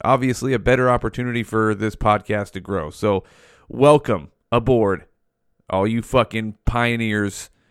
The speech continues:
and all you fucking space travelers, all my lovely cadets. Welcome to another venture into the mind of Gerard Silva, baby,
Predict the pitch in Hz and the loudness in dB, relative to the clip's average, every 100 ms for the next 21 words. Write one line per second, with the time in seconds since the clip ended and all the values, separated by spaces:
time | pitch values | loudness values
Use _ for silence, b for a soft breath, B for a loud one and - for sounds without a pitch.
0 | _ _ _ - 98 104 107 107 - 113 | _ _ _ -8 -2 0 0 -2 0 -2
1 | - 104 - - 117 107 - 113 101 92 | -2 -8 -10 -4 -2 -2 -2 0 2 0
2 | 92 90 - _ _ _ _ _ _ _ | -4 -6 -10 _ _ _ _ _ _ _
3 | - 117 127 127 120 117 120 123 113 117 | 2 6 6 4 2 0 0 0 0 -6
4 | 101 113 98 104 85 - - - _ _ | -2 -4 0 -2 -2 -6 -16 -18 _ _
5 | _ _ _ _ - 110 120 120 120 113 | _ _ _ _ -4 2 2 2 -4 -6
6 | b b b b - 117 107 104 120 127 | b b b b -8 -4 -2 0 2 4
7 | 127 123 104 101 104 - 123 135 120 113 | 4 2 -2 -16 -20 -4 -2 -2 -2 -4
8 | 95 - _ _ _ - 113 127 113 113 | -4 -8 _ _ _ -12 -8 -4 -2 0
9 | 123 123 107 95 - _ b b b 104 | 0 0 0 -2 -8 _ b b b -6
10 | 98 110 101 107 101 90 - 117 101 95 | -2 -2 2 4 4 0 -2 0 0 0
11 | 98 95 95 | 0 0 -2